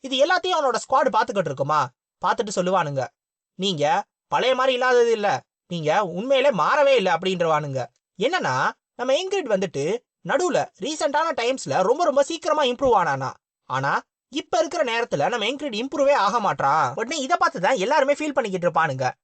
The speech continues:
நம்ம ராக்னாலாம் சொல்லுவான், "நீங்க ஒரு நாள் ஜீனியஸ்ன்னு கூட நான் நினைச்சேன், ஆனா நீங்க இல்ல போல" அப்படின்னு. So இவ்ளோ பிராக்டிஸ் வந்து இம்ப்ரூவ் ஆகலைன்னா கண்டிப்பா உங்களுக்கு உண்மையான விஷயத்தை தான் நீங்க பார்க்கணும் அப்படின்னு சொல்லிட்டு நம்ம ரெம்மு மத்தவனுங்களும் சொல்லிடுவானுங்க.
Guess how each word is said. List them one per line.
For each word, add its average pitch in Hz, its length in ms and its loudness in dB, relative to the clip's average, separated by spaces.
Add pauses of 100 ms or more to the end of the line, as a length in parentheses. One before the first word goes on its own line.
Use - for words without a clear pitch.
நம்ம 190 200 0
ராக்னாலாம் 269 500 2
சொல்லுவான், 214 380 2 (200)
"நீங்க 208 260 -4 (120)
ஒரு 214 120 4
நாள் 254 320 2
ஜீனியஸ்ன்னு 294 580 -4
கூட 294 120 4
நான் 240 220 0
நினைச்சேன், 170 440 0 (200)
ஆனா 151 300 -4
நீங்க 254 180 -2
இல்ல 247 240 -2
போல" 190 220 2
அப்படின்னு. 165 380 -4 (380)
So 185 140 0 (380)
இவ்ளோ 330 340 0
பிராக்டிஸ் 330 340 -2
வந்து 196 220 0
இம்ப்ரூவ் 269 340 0
ஆகலைன்னா 214 440 2 (440)
கண்டிப்பா 294 380 -2
உங்களுக்கு 214 320 4
உண்மையான 320 360 -4
விஷயத்தை 220 340 0
தான் 233 120 0
நீங்க 247 180 0
பார்க்கணும் 208 400 2
அப்படின்னு 247 300 -2
சொல்லிட்டு 175 220 -4
நம்ம 220 180 2
ரெம்மு 190 260 2
மத்தவனுங்களும் 202 560 0
சொல்லிடுவானுங்க. 151 580 0